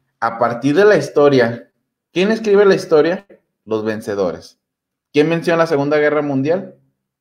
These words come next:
Estados Unidos. Entonces, a partir de esa, de ese logro que tiene Estados Unidos, Estados Unidos tiene una actitud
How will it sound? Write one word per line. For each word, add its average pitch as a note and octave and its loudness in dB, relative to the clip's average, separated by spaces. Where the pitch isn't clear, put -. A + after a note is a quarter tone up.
Estados A2 -2
Unidos. E2+ -10
Entonces, A#2 -6
a - -6
partir C3 -4
de B3 -6
esa, - -2
de C#3 0
ese C#3 2
logro B2+ 2
que A2+ -8
tiene B2 -6
Estados C3+ -2
Unidos, A#2 -6
Estados C#3+ 0
Unidos E3+ -4
tiene E3+ -6
una F3 -2
actitud D3 -6